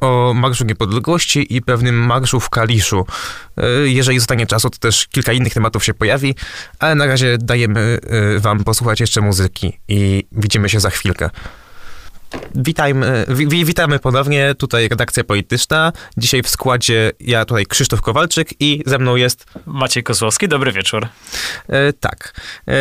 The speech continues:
Speaker 1: i tematem, od którego byśmy zaczęli dzisiaj, e, rozważania i rozmowy polityczne jest, e, no,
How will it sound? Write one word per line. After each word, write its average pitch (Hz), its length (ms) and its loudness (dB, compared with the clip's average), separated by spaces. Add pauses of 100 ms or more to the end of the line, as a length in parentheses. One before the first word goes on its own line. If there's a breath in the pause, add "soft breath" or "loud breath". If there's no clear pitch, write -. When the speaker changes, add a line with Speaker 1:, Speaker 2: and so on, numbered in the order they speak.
(260)
Speaker 1:
i 170 300 2 (640)
tematem, 196 340 0
od 147 140 -2
którego 160 240 0
byśmy 151 260 2
zaczęli 131 360 0
dzisiaj, 117 360 2
e, 123 60 0 (380)
rozważania 113 680 2
i 107 240 0 (200 loud breath)
rozmowy 117 420 2
polityczne 160 680 0
jest, 139 400 -2
e, 135 40 0 (840 loud breath)
no, 170 220 0